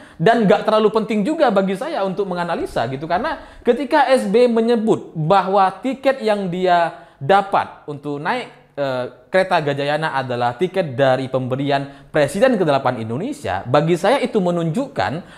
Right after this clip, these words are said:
bahwa Presiden kedelapan dalam kacamata S B Y adalah presiden yang sama-sama dikehendaki oleh Pak Jokowi dan Ibu Megawati. Sampai hari ini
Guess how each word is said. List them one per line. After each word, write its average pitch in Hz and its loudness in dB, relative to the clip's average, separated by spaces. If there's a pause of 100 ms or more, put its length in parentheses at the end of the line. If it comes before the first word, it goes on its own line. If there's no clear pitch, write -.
bahwa 170 4
Presiden 233 4
kedelapan 170 2
dalam 151 0
kacamata 175 -4
S 123 -10
B 117 -8
Y 180 -4 (400)
adalah 175 4
presiden 143 -4 (240)
yang 220 4
sama-sama 208 0
dikehendaki 170 2 (160)
oleh 180 4
Pak 151 -2
Jokowi 143 -6
dan 156 -2
Ibu 165 -6
Megawati. 180 -4 (720)
Sampai 330 4
hari 202 2
ini 202 -6